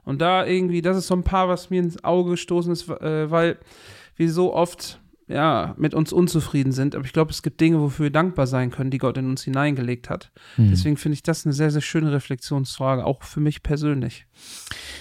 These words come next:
Speaker 2: Sehr schön. Und dann noch zum Abschluss vielleicht ein, ein, äh, ein letztes kleine, äh, letztes kleines Fragenpaar. Wo durftest du zur Ruhe kommen? Ja, mein, metaphorisch ganz viele Bereiche deines Lebens. Wo durftest du zur Ruhe kommen?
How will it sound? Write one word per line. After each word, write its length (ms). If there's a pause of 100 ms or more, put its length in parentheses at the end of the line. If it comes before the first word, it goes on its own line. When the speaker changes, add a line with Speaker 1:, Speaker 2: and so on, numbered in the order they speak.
(120)
Speaker 2:
Sehr 260
schön. 400
Und 140
dann 340 (140)
noch 260
zum 260
Abschluss 640
vielleicht 420
ein, 260 (100)
ein, 300
äh, 40
ein 480
letztes 420
kleine, 1120
äh, 520 (100)
letztes 420
kleines 380
Fragenpaar. 800
Wo 200
durftest 420
du 60
zur 280
Ruhe 240
kommen? 440
Ja, 120
mein, 260
metaphorisch 680
ganz 200
viele 160
Bereiche 340
deines 260
Lebens. 280
Wo 140
durftest 420
du 60
zur 180
Ruhe 240
kommen? 300